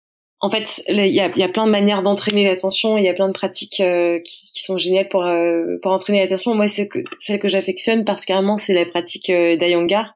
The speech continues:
donc la méthode d'enseignement d'Iyengar, qui est en fait, euh, c'est, c'est du yoga, c'est du yoga, pardon, euh, postural, du hatha yoga, sauf qu'on va, euh, mettre, euh, une attention très particulière dans l'alignement du corps,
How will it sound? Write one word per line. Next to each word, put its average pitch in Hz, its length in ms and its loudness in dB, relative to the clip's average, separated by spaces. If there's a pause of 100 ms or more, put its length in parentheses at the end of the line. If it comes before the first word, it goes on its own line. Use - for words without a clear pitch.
donc - 140 -12
la 180 80 2
méthode 196 480 0 (400)
d'enseignement 190 480 2
d'Iyengar, 180 540 0 (600)
qui - 80 -4
est 165 40 2
en 165 100 -2
fait, 185 260 -2
euh, 160 160 2
c'est, - 240 0
c'est 180 160 0
du 175 120 -4
yoga, 175 500 2
c'est - 180 -4
du 180 140 0
yoga, 185 240 2
pardon, 175 340 -2
euh, 160 80 0
postural, 196 500 0
du 190 120 2
hatha 175 200 0
yoga, 185 380 0 (380)
sauf - 240 -2
qu'on 196 220 -2
va, 190 420 2
euh, 170 260 2 (720)
mettre, 190 360 -2
euh, 180 260 2
une 180 100 2
attention 185 640 -2
très 214 260 -4
particulière 208 640 -2
dans 180 140 2
l'alignement 196 580 4
du 175 180 -2
corps, 220 420 0